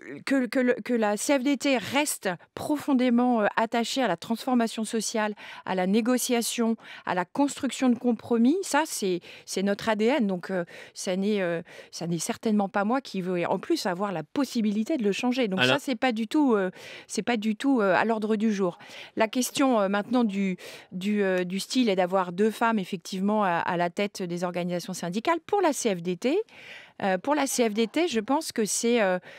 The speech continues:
Speaker 1: je, je, le, le, le signe que, euh,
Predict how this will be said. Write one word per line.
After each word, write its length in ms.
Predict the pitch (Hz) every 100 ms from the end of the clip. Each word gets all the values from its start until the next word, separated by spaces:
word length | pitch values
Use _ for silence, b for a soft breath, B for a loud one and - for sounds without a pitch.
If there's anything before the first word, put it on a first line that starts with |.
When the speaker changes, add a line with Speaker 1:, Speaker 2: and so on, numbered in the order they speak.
| B
Speaker 1:
je, 140 | 202 196
je, 680 | 196 180 185 175 175 180 117 - 50
le, 180 | 214 -
le, 320 | 208 208 196
le 180 | - 214
signe 480 | 220 - 370 339 190
que, 140 | - 240
euh, 420 | 247 202 185